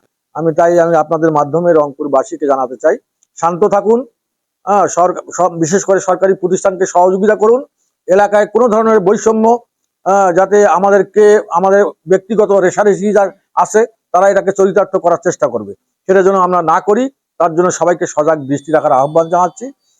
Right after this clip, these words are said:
আমি, আম, আশা করব যে ইনশাআল্লাহ তিন চার দিনের মধ্যে দেশে একটা স্বাভাবিক পরিস্থিতি, স্টেবল সিচুয়েশন আসবে, আমরা সেই প্রত্যাশায় থাকলাম। আমরা চাই একটা সুখী সমৃদ্ধ দেশ গড়তে।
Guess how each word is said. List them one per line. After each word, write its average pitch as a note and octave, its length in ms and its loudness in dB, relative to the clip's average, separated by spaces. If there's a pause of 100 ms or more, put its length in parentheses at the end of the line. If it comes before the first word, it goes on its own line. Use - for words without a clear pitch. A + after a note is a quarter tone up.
(180)
আমি, D#3 500 0
আম, D3 420 0
আশা G3+ 220 -4
করব F#3+ 280 0
যে E3 200 0 (220)
ইনশাআল্লাহ E3+ 400 0
তিন A3 280 -4
চার F3+ 220 0
দিনের F3 220 2
মধ্যে D#3+ 300 0 (380)
দেশে D3+ 180 0
একটা E3 100 2
স্বাভাবিক D#3+ 540 0
পরিস্থিতি, D#3 460 -6 (260)
স্টেবল E3+ 360 -2
সিচুয়েশন E3+ 420 -2
আসবে, D#3+ 300 0 (280)
আমরা E3+ 180 -2
সেই G#3 220 -2
প্রত্যাশায় E3 460 -2
থাকলাম। E3 400 -2 (280)
আমরা D#3+ 240 0
চাই E3 300 0
একটা D#3+ 140 0
সুখী F#3+ 320 -6
সমৃদ্ধ D3+ 420 -2
দেশ D#3 260 0
গড়তে। E3+ 360 -4